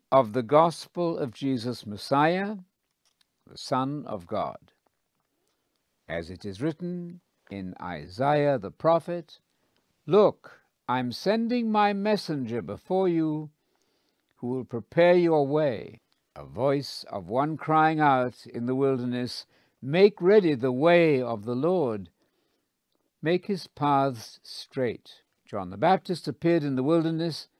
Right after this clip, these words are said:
preaching a baptism of repentance for forgiveness of sins. Everybody from the country of Judea and from Jerusalem was going out to him to be baptized in the Jordan River,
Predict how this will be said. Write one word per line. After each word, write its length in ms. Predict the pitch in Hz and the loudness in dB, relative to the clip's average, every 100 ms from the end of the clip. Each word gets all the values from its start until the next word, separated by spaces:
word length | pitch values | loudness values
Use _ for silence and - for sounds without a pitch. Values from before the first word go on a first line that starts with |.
| _ - | _ -2
preaching 400 | 156 - 147 131 | -2 -2 -4 -4
a 80 | |
baptism 720 | 104 147 143 - 139 113 123 117 | 0 0 0 -6 -8 -6 -8 -6
of 180 | 101 | -8
repentance 840 | 87 82 - 151 147 151 143 131 - | -10 -8 -2 -2 -2 -6 -8 -10 -12
for 240 | - 104 | -8 -8
forgiveness 840 | - 104 90 139 135 120 127 113 120 | -8 -12 -6 -2 -2 -2 -8 -8 -12
of 140 | 98 | -14
sins. 840 | - - 147 143 101 87 82 _ _ _ _ _ _ 165 | -14 -6 -4 -4 -6 -12 -16 _ _ _ _ _ _ 6
Everybody 560 | 175 190 175 180 175 | 8 8 10 8 8
from 260 | 170 147 139 | 4 0 0
the 100 | 135 | -4
country 720 | - 185 196 - 165 135 127 | -4 -6 -6 -2 0 2 0
of 220 | 107 90 | -4 -6
Judea 840 | 92 98 90 120 165 180 190 196 _ _ _ _ _ _ _ _ _ _ - | -10 -12 -6 0 2 2 -2 -6 _ _ _ _ _ _ _ _ _ _ -2
and 300 | 143 190 180 | 0 0 -2
from 220 | 175 170 | -2 -2
Jerusalem 720 | 135 135 117 110 - 113 107 | -4 -2 -2 -4 -6 -6 -4
was 200 | 107 - | -8 -4
going 400 | - 143 147 147 - | 4 6 6 2 -2
out 360 | 160 170 147 - | 2 2 -2 -6
to 160 | 139 | -4
him 340 | 120 135 120 110 | -2 -2 -4 -8
to 100 | 110 | -8
be 180 | 110 | -8
baptized 1000 | 95 104 98 - 147 147 156 156 139 - _ _ _ _ | -4 -4 -6 -6 0 2 2 0 -4 -12 _ _ _ _
in 220 | 135 151 | -4 -2
the 100 | 160 | -2
Jordan 480 | 127 139 127 117 123 | -2 0 0 -2 -2
River, 420 | 131 147 113 73 | -2 -2 -4 -10